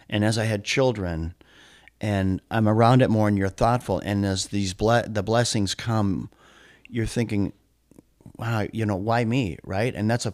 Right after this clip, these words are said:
fair question. Why, why so much to one person?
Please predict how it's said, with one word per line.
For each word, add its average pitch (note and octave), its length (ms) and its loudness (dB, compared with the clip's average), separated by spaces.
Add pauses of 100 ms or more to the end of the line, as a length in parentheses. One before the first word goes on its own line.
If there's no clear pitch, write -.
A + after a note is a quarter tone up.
(120)
fair A#2+ 160 0
question. E2 560 -4
Why, A2+ 240 -4 (300)
why A#2 260 2
so E3 260 4
much B2+ 400 2
to A2+ 100 -6
one G2+ 180 0
person? - 480 -8